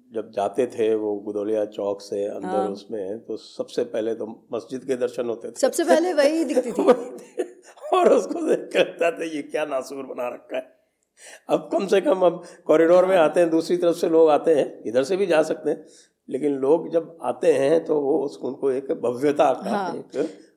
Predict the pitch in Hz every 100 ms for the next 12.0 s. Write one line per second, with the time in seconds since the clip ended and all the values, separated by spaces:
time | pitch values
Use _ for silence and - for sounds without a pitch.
0 | - 151 156 143 117 110 101 95 - 302
1 | 330 330 403 415 440 302 415 523 403 254
2 | 226 330 349 339 381 339 269 311 320 254
3 | 262 262 302 302 214 403 262 247 277 262
4 | 277 254 - 269 359 269 185 359 349 -
5 | 392 302 294 294 254 294 349 349 - 320
6 | 320 403 415 392 - 381 381 - 339 349
7 | 277 - 320 269 262 415 392 480 247 277
8 | 277 403 427 269 247 262 440 427 - -
9 | 330 247 190 - 233 247 294 523 226 220
10 | 269 427 480 523 302 262 359 539 466 330
11 | 240 - - _ _ 294 254 415 427 415